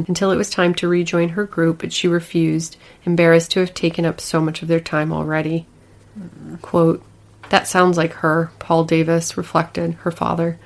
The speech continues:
Speaker 1: thirty-three years later. "I always felt like she was a very sweet, sort of naive girl. She had a smile for everybody. She never was in no kind of trouble,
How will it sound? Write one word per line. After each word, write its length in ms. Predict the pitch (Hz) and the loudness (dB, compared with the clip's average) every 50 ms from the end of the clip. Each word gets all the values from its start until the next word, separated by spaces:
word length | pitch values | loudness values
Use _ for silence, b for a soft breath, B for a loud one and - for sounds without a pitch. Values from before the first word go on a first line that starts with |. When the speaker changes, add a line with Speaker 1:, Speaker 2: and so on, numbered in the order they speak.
| b b b b b - | b b b b b 2
Speaker 1:
thirty-three 480 | 175 170 165 170 165 - - 175 170 | 2 4 4 2 -2 -2 -2 -2 0
years 260 | 170 165 165 160 160 170 | 2 2 0 0 0 0
later. 400 | 165 160 160 160 165 165 165 - - b b b b b b b b b b b | 0 2 2 2 0 0 -2 -4 -18 b b b b b b b b b b b
"I 100 | - 175 175 | 2 2 4
always 260 | 185 202 202 - - | 4 4 2 0 2
felt 200 | - 175 - - | 2 2 2 4
like 140 | - 165 165 - | 2 -2 -2 -4
she 140 | - - | -4 -2
was 120 | 165 160 165 | 0 0 0
a 80 | 160 | 2
very 260 | 160 175 170 175 175 170 | 2 2 4 4 4 2
sweet, 460 | 165 - - - 175 170 165 160 - | 0 -2 -4 -2 0 0 0 0 -2
sort 220 | - - 170 165 165 | -2 0 2 2 2
of 60 | 165 | 2
naive 420 | 160 160 156 156 156 160 160 160 - | 2 2 2 2 2 0 0 -2 -2
girl. 400 | - 156 151 156 156 156 151 - - _ - - - - - | -2 0 2 2 0 0 -4 -8 -18 _ -20 -20 -20 -14 -6
She 160 | - - 170 | 0 0 2
had 120 | 180 175 | 2 2
a 40 | 180 | 0
smile 340 | 170 - - 165 165 165 165 | 0 0 2 2 4 2 2
for 160 | 165 - - | 0 -2 -2
everybody. 680 | - - - 170 165 165 165 175 170 170 170 170 165 - b b b b b b b b b b b b b | -2 0 0 0 -2 -2 -2 -2 -2 0 -2 -2 -4 -8 b b b b b b b b b b b b b
She 200 | - - 175 175 | -2 2 4 6
never 240 | 170 170 165 180 | 6 6 4 4
was 180 | 175 180 175 165 | 4 4 4 4
in 180 | 175 170 170 165 | 4 4 6 6
no 160 | 165 170 180 | 6 6 4
kind 240 | - - 202 185 185 | 4 0 0 0 0
of 60 | 180 | -2
trouble, 540 | - - - 165 156 160 165 165 170 160 | -2 2 2 2 4 4 4 4 4 0